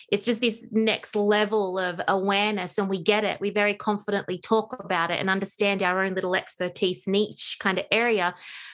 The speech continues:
I find it's even more difficult to sit in that now. I almost feel like I was back when I was sixteen, seventeen and felt isolated, because at this point, most of the world, most of the planet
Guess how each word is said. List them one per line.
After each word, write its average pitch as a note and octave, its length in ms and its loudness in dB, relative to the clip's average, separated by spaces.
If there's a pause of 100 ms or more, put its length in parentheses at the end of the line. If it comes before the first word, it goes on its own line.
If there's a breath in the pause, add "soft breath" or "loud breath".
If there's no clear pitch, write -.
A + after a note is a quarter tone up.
(380 loud breath)
I A3 120 6
find B3 320 2
it's B3+ 160 -2
even A3 320 0
more G#3+ 200 2
difficult G#3+ 500 -4
to G3+ 100 -2
sit G3 200 0
in F3+ 160 0
that G#3+ 220 0
now. F#3 160 2
I F#3+ 80 4
almost B3+ 460 0
feel G#3+ 180 2
like G3 300 0
I F#3+ 160 0
was F#3 300 0 (100)
back F#3 260 0
when F#3 140 0
I F#3 180 2
was F3 300 -4
sixteen, G3 680 -2
seventeen F#3+ 1000 0
and F3+ 180 -2
felt F#3 380 0
isolated, F#3+ 880 0 (440 loud breath)
because G#3+ 560 2
at G#3 180 0
this C4 260 0
point, F#3+ 420 0 (600 soft breath)
most B3+ 520 2
of G#3 160 0
the G3+ 80 0
world, G#3 400 2
most G#3+ 240 -2
of G3 60 -8
the F#3 80 -6
planet A#3 520 2